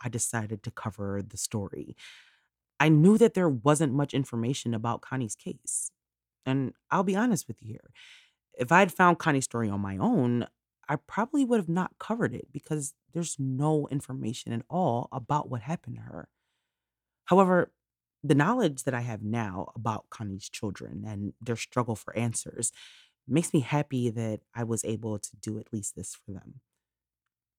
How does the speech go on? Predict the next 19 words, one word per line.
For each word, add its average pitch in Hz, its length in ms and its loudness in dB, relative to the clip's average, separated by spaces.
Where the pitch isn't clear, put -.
There's 233 220 6
no 320 100 8
way 135 260 8
that 113 120 0
I 110 100 2
can 107 200 -2
tell 98 200 -6
you 104 300 -6
a 98 180 -6
long 104 360 -4
story 104 560 -6
with 98 200 -8
many 107 280 -4
layers 104 680 -8
and 104 120 -6
a 104 80 -6
lot 107 240 0
of 98 100 -6
information. 107 800 -4